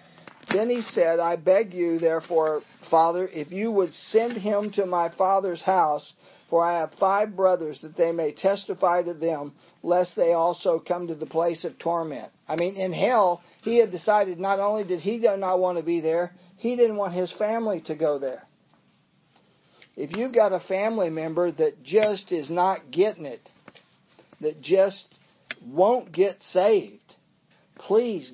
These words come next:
don't stop praying for them. Don't stop praying for them. Because every day they have another chance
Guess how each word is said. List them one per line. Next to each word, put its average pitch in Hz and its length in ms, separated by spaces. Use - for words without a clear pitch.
don't 185 340
stop 196 380
praying 175 500
for 131 240
them. - 140
Don't 190 260
stop 185 420
praying 180 480
for 131 200
them. - 80
Because 160 540
every 214 480
day 208 320
they 160 200
have 165 220
another 170 340
chance - 640